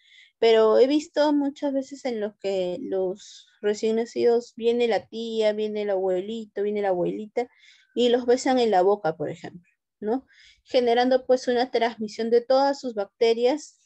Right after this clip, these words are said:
al recién nacido. Y este recién nacido, pues, al succionar el pezón de la mami, pues, fu-, su-, eh, sería como un fomite porque el vi-, vehiculiza estas bacterias, ¿no?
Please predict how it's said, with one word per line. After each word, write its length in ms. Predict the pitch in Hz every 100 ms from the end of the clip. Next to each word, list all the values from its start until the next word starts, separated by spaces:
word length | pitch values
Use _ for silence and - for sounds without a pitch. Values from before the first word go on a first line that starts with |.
| -
al 160 | 214 202
recién 440 | 196 202 180 170
nacido. 360 | 160 - 233 - _ _ - - _
Y 100 | 220
este 180 | 233 240
recién 320 | 220 226 220
nacido, 520 | 226 220 214 208 208 -
pues, 340 | 196 - -
al 380 | - 190 185 190 _ _ _ _ _ _ _
succionar 680 | - 214 - 226 214 233 247
el 120 | 262
pezón 300 | 269 - 247
de 100 | 247
la 80 | 254
mami, 400 | 247 240 247 247 -
pues, 320 | 202 - - - _ _ - _ _ _ _ _ - 104 - - - -
fu-, 280 | - 208 -
su-, 640 | - - - - - - -
eh, 200 | 202 196
sería 320 | 208 196 208
como 200 | 226 214
un 80 | 240
fomite 480 | 269 254 247 240 254
porque 400 | 233 226 - 240
el 280 | 226 208 _ _
vi-, 200 | 208 208
vehiculiza 1040 | 190 214 220 214 214 214 240 294 - 185 170
estas 280 | 175 - -
bacterias, 760 | - - - - - - - - 208
¿no? 200 | 240